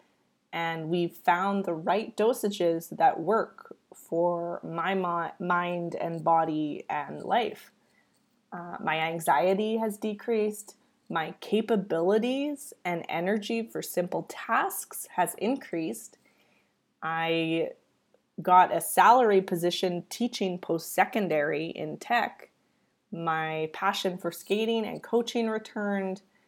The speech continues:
My relationships with close friends and family improved. And my confidence in myself returned as well.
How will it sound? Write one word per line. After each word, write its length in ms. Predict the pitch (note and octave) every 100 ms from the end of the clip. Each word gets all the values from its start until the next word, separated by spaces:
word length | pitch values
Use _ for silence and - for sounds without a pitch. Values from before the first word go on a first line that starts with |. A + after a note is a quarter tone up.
| _ _
My 120 | E3+
relationships 880 | E3+ D#3+ D#3 G3 G#3 A3 G#3 G#3 G3+
with 180 | - F3
close 300 | - F3+ F3
friends 340 | - F3 E3+ -
and 140 | -
family 480 | - G3+ G#3 G3 F#3+
improved. 880 | F#3 F#3+ - F3+ F3 F3 E3+ - _ _ _ _ _ _
And 360 | - D#3 D#3+ D#3+
my 140 | D3+
confidence 1000 | D#3 - B3+ F4 G#3 F3 E3 E3 - - - -
in 120 | E3+
myself 540 | E3 D#3+ - E3 E3
returned 640 | E3 D#3+ - D#3+ D#3+ D#3 -
as 280 | E3 E3 -
well. 340 | D#3 - -